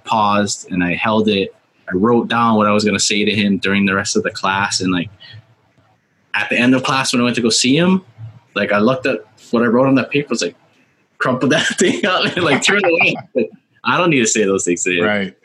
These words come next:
Speaker 1: But, uh, anyway. So.
Speaker 2: No, but that's, it, it's so easy to do, do, do, do the first thing and, and just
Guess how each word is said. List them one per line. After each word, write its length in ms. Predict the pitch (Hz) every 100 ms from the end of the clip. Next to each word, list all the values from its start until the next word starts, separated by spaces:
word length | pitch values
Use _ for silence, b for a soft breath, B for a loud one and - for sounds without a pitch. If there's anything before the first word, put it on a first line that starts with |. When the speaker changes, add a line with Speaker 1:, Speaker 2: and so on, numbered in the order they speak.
| _
Speaker 1:
But, 240 | 113 98 92
uh, 240 | 87 80 87
anyway. 460 | 110 85 80 - - _ _ B B
So. 180 | B 180
Speaker 2:
No, 60 | 180
but 80 | 147
that's, 500 | 156 - - - - _ _ _ _ _ -
it, 200 | 165 175
it's 180 | -
so 180 | - 190
easy 380 | 185 165 147 135
to 60 | 131
do, 340 | 135 131 120
do, 420 | - 95 127 139 98
do, 260 | 135 123
do 180 | 104 131
the 100 | 120
first 260 | 151 170 -
thing 220 | 92 95
and, 280 | 113 104 -
and 520 | 113 113 107 101 95
just 240 | 127 -